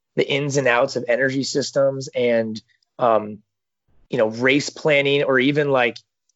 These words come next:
race paces of, like, a four and what the first four to six seconds of that race should look like, or,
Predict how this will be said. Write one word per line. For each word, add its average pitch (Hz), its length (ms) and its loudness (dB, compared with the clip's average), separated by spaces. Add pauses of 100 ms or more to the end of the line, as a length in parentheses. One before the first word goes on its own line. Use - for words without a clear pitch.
(180)
race 139 340 0
paces 143 680 -2
of, 123 80 0
like, 117 180 -2
a 98 60 -6
four 147 560 2
and 113 140 -4
what 135 200 0
the 127 80 -12
first - 340 -2
four 147 140 2
to 147 60 2
six - 240 -8
seconds 143 420 -2
of 123 100 -6
that 127 220 0
race 135 200 0
should 135 160 -2
look 127 200 0
like, 131 360 2
or, 110 140 0